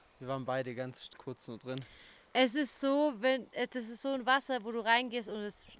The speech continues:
Speaker 2: tut einfach nur weh.
Speaker 1: Ja, es sticht. Also ich würd mal behaupten, es war ja direkt am Gletscher. Man hat auch noch eine Eisschorle, ähm,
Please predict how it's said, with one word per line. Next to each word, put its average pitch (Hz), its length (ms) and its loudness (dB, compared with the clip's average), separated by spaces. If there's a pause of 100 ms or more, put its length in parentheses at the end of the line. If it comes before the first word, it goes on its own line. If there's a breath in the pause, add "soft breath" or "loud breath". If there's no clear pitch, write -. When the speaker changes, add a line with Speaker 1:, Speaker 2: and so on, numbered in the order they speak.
Speaker 2:
tut - 160 -8
einfach 202 340 0
nur 185 200 -8
weh. 190 300 0 (540 loud breath)
Speaker 1:
Ja, 139 200 2
es 127 120 -2
sticht. - 480 -6
Also 127 180 -6
ich 135 160 -10
würd 143 160 -6
mal 143 140 -2
behaupten, 135 420 0
es 123 120 -8
war 135 100 2
ja 135 80 2
direkt 135 360 -2
am 135 120 -2
Gletscher. 143 380 -2
Man 131 180 -2
hat 127 120 -2
auch 127 100 -2
noch 127 140 -8
eine 117 200 -6
Eisschorle, 135 600 -2 (960 loud breath)
ähm, 120 560 -2